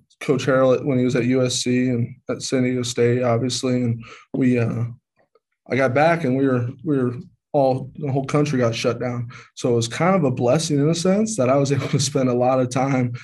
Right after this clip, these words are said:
kind of processing all the information and stuff that I had, had been working on. I was able to take my time in a sense of, of putting that together, uh, the system together and, and how we wanted to do things. And, um,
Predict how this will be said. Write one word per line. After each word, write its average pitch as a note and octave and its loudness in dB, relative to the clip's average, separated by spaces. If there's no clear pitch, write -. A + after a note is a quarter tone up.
kind B2+ 2
of B2 -12
processing C3 0
all B2+ 2
the B2 2
information B2 0
and B2 -2
stuff C3+ 0
that B2+ 0
I C3+ 2
had, B2+ 0
had E3 4
been D3+ 4
working D3 2
on. D3+ 4
I C3+ 2
was A#2+ 2
able C#3+ 4
to C#3+ -2
take C#3+ -10
my A2+ 0
time C#3+ 0
in D3 4
a D3 2
sense D#3 0
of, A#2+ 0
of B2 -2
putting - -2
that B2 0
together, B2+ 2
uh, A#2 0
the B2+ 0
system C#3 0
together C#3 2
and, A2+ 0
and A#2+ 0
how B2+ 2
we C3 2
wanted B2 4
to B2 2
do B2+ 2
things. C3 0
And, A#2 -2
um, A#2+ -4